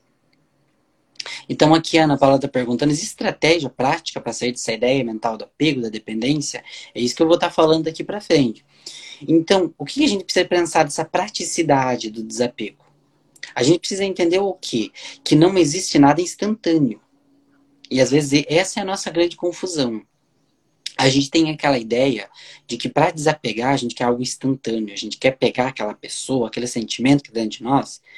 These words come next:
e arrancar, jogar longe, jogar fora. Não existe nada que seja instantâneo assim. Não existe. A gente precisa entender que isso aqui é em etapas.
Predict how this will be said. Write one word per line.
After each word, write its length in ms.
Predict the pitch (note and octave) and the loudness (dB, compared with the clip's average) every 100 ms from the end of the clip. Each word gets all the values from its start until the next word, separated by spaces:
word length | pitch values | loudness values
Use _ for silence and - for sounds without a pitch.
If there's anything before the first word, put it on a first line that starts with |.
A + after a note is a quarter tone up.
| - | -10
e 60 | - | -6
arrancar, 580 | B2 C3 C#3 G#2+ G#2 _ _ _ _ - | -2 0 0 -2 -8 _ _ _ _ -8
jogar 240 | A#2 B2+ | 0 4
longe, 320 | B2+ A#2+ A#2 | 4 4 0
jogar 360 | G#2+ - G#2+ B2 | -2 -8 -6 -6
fora. 360 | - A2 G#2 - _ _ _ _ _ _ | -6 -6 -6 -10 _ _ _ _ _ _
Não 140 | C3 C#3 | 4 6
existe 680 | C#3 - C3+ E3+ - - | 4 2 0 0 -2 -4
nada 320 | A2+ B2 C#3 A2 | 0 2 2 0
que 100 | - | -6
seja 200 | A#2+ A#2+ | -6 -6
instantâneo 560 | - A#2+ A#2+ A#2+ A#2+ | -6 -4 0 2 2
assim. 320 | A#2+ - - - _ _ _ _ _ _ _ _ - | -4 -6 -14 -20 _ _ _ _ _ _ _ _ -12
Não 120 | A2 | -4
existe. 480 | B2+ D3 A2+ - - _ _ _ _ _ _ _ _ - | -2 0 -2 -6 -12 _ _ _ _ _ _ _ _ -8
A 60 | |
gente 140 | A2 A2 | -6 -4
precisa 200 | - C#3 | 2 2
entender 300 | D3 C3 C#3 | 4 4 4
que 80 | |
isso 100 | D#3+ | 0
aqui 180 | C#3+ C#3+ | -2 2
é 40 | D3+ | 2
em 240 | E3 G#3+ | 2 0
etapas. 760 | A#3+ - - - - - - | -2 -2 -4 -10 -12 -12 -12